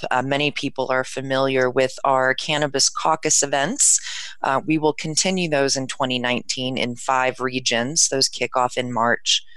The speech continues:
We've also started a new series we're calling Industry Socials. Um, so in January, our West Coast tour, we will come to Seattle, Washington,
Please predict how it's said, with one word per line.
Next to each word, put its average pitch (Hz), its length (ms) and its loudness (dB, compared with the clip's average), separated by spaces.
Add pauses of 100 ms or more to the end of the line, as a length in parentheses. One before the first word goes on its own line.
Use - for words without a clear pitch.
(400)
We've 202 160 4
also 226 280 4
started 226 380 4
a 196 60 6
new 180 200 0
series 180 520 4
we're 180 100 0
calling 147 540 0
Industry 165 680 2
Socials. - 840 2 (480)
Um, 135 500 2
so 151 380 4
in 147 280 2
January, 139 920 4 (220)
our 139 140 0
West 151 420 2
Coast 156 380 2
tour, 131 580 4 (540)
we 135 380 2
will 131 240 2
come 131 340 -2
to 127 240 0
Seattle, 127 880 4
Washington, 156 720 0